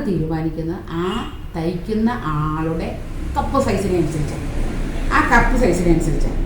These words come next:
അപ്പം നമുക്ക് ഇവിടെ കൊടുക്കേണ്ടത്, ആ, ഒന്നേ മുക്കാൽ, ഒന്നേ മുക്കാൽ വെച്ചാ, ഒന്നേ മുക്കാൽ,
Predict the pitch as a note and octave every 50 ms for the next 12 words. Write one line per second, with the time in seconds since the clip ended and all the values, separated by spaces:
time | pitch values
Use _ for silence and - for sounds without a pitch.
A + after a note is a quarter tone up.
0 | - G3 G3 G#3+ G#3 - G#3+ A3 A#3 A#3 - D4+ B3 G#3+ - E4+ E4 G#3+ F#3 F3+
1 | F#3+ F#3 F3+ E3+ E3 F#3 - - - - - - - - - - - F#3 F#3 F#3
2 | F#3 F3 - F3 G3+ G#3+ A3 A3+ B3 C4+ C#4+ C#4 B3+ A#3+ A3 - - A#3 A#3+ A#3+
3 | B3 B3 G#3 F#3+ F#3+ G3 G#3 G#3 G3+ F3+ E3 - F#3+ F#3 F3+ F#3 E3 D3+ D3+ -
4 | - - - D3 E3+ G3 G#3+ A3+ A#3 A3+ A#3 B3+ B3+